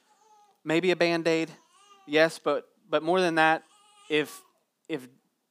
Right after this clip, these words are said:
dad or if mom is not around, you might need dad, but you need mom, all right? That's, that's the cause. That, that's the number one thing. You need mommy. And when you need mommy, what do you need? You need to, her to kiss whatever it is that's wrong. And I don't know what happens because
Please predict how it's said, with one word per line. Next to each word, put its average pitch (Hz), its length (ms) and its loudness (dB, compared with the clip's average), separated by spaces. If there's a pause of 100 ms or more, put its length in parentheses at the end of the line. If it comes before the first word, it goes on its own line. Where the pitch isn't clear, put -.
(160)
dad 175 460 4
or 151 140 0
if 139 120 -4
mom 170 280 4
is 165 120 -4
not 160 160 6
around, 156 300 2
you 147 80 -4
might 156 220 2
need 151 200 -6
dad, 143 300 4
but 127 260 -6
you 151 140 -8
need 139 180 -4
mom, 98 220 -4 (260)
all 131 60 -12
right? 139 200 -6 (800)
That's, 156 240 4
that's 156 340 4
the 165 80 -6
cause. 135 340 2
That, 147 260 2
that's 156 200 4
the 170 120 -2
number 170 260 0
one 165 200 0
thing. 143 300 -2
You 156 100 -2
need 175 220 -2
mommy. 160 400 2 (240)
And 170 200 2
when 180 140 -2
you 175 80 -2
need 196 220 0
mommy, 185 340 4
what 185 160 2
do 196 60 -2
you 185 100 -2
need? 175 260 -2
You 170 60 -2
need 190 160 -2
to, 185 140 2 (200)
her 185 100 4
to 180 60 4
kiss - 400 0
whatever 180 400 4
it 190 80 2
is 190 220 2
that's 160 240 -2
wrong. 175 160 4
And 143 100 4
I 202 100 10
don't 277 160 2
know 220 140 6
what 185 280 6
happens 147 560 2
because 156 440 -4